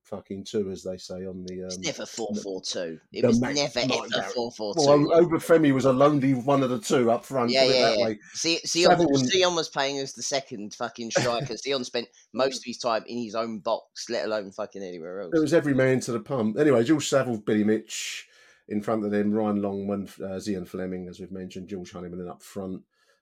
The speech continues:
Speaker 1: Uh, certainly for the first half was, uh, Obafemi,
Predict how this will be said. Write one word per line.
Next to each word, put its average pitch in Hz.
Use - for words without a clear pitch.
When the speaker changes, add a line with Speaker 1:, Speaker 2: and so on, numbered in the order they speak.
Speaker 1:
Uh, 90
certainly 98
for 98
the 92
first 95
half 90
was, 87
uh, 87
Obafemi, 92